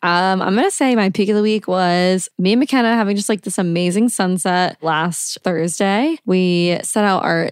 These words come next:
towels, got ready, got cute, got cute outfits on, did our makeup, and sat on the beach, watched this beautiful sunset. And that was the day that had been storming a little bit in the morning. So cloudy skies and stormy days always make for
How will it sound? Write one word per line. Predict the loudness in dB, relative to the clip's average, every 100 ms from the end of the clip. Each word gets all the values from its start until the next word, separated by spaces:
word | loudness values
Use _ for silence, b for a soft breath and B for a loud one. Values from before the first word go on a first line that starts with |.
| -6
towels, | -4 0 2 2 2 2 0 0
got | 0 0
ready, | 0 0 2 2
got | 0 -2
cute, | -4 -2 0 2 0 -2 _
got | -2 -2
cute | -2 -2
outfits | 0 -2 -2
on, | 0 0 0 0 -4
did | -2
our | 0
makeup, | 2 0 0 0 -2 -2
and | -2
sat | 0 0
on | 0
the |
beach, | 0 0 0 -2 -6 -2
watched | -2 0
this | -4 -6 -6
beautiful | -2 0 0 0
sunset. | 0 0 2 2 2 -2 _
And | -2
that | 0
was | 0
the | 0
day | 2 2
that | 2
had | 0 -2
been | -4 -4
storming | -4 -4 -2 -2
a | 0
little | 0 0
bit | 0
in | 0
the |
morning. | 0 0 0 0 -2 -6
So | -2 0 2 2 2 2 0 -4
cloudy | -2 0 0
skies | -2 -2 0 0 0 0
and | 0 0
stormy | -2 0 0 2
days | 0 0 -2
always | 0 0 0
make | -2
for | -2 0 2 0